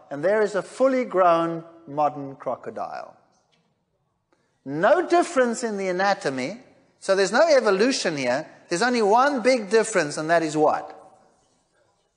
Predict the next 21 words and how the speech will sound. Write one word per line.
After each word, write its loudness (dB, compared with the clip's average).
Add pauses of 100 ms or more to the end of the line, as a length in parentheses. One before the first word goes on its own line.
(100)
This 2
guy 4
is -6
just -2 (280)
enormous. -12 (520)
He -2
is -2
so 4
huge 2
you -2
cannot -8
even -8
imagine -2
him. -14 (200)
If -2
you 2
came -2
up -4
across -4
this 0
crocodile, 2